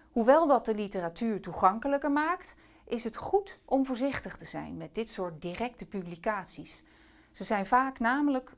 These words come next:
nog niet door het proces van peer review geweest en je weet dus niet of er al een kritische tweede lezer uit het vakgebied naar gekeken heeft. Deze teksten kunnen wel nuttig zijn, maar je moet ze kritisch bekijken.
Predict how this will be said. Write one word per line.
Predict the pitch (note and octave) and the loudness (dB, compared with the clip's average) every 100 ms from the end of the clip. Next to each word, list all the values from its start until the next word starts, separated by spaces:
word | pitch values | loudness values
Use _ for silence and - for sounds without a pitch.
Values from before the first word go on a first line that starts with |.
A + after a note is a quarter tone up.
| - | -10
nog | G#3+ A3 - - | -2 -2 -4 -8
niet | A3 C#4 C4+ - | 0 0 0 0
door | A3 | 2
het | A3 A3 | 2 0
proces | G#3 - F#3+ - | -10 -4 -4 -2
van | G3 F#3 | -8 -6
peer | F#3+ E3+ | -4 -4
review | E3 F3+ E3+ D#3 | -4 -6 -6 -10
geweest | - E3 - - - | -12 -14 -14 -16 -14
en | F#3 | -8
je | F#3 | -4
weet | G#3+ A3 | 0 -2
dus | E3+ E3 | -2 -2
niet | A#3 A#3+ A3 - _ - - - | 0 0 -2 -16 _ -20 -20 -4
of | C4+ | 0
er | D4 | 0
al | C4+ A#3+ | 0 -2
een | |
kritische | G3+ B3+ B3+ G#3+ F#3 | -2 -2 -2 -6 -10
tweede | - - G3 G#3 | -6 0 0 0
lezer | E3+ E3+ E3+ F3+ | -2 -4 -4 -10
uit | D#3+ E3 | -12 -12
het | E3 | -10
vakgebied | - B3+ - E3 D#3+ - | -6 -6 -6 -12 -14 -8
naar | G#3 A3+ | -6 -6
gekeken | B3 D4+ C#4+ C4 | -6 -2 -2 -2
heeft. | D#3+ - - - _ - - - - - - | -12 -14 -20 -20 _ -20 -20 -20 -20 -20 6
Deze | B3 C#4+ B3+ - | 8 8 2 -4
teksten | G#3 - - F3 | -4 -4 -12 -2
kunnen | A3+ G3+ E3+ | 0 2 2
wel | A3 A3 | 0 0
nuttig | F3 E3 F#3 | -4 -8 -8
zijn, | - G#3+ B3+ C4+ _ _ | -6 -4 -6 -8 _ _
maar | - F#3+ B3 C#4+ - | 0 2 2 -2 -10
je | G3 | -6
moet | G3+ - | -6 -6
ze | - | -8
kritisch | G3 B3+ C#4+ C4 | 0 0 0 -4
bekijken. | - - A#2 - - | -4 -8 -8 -8 -20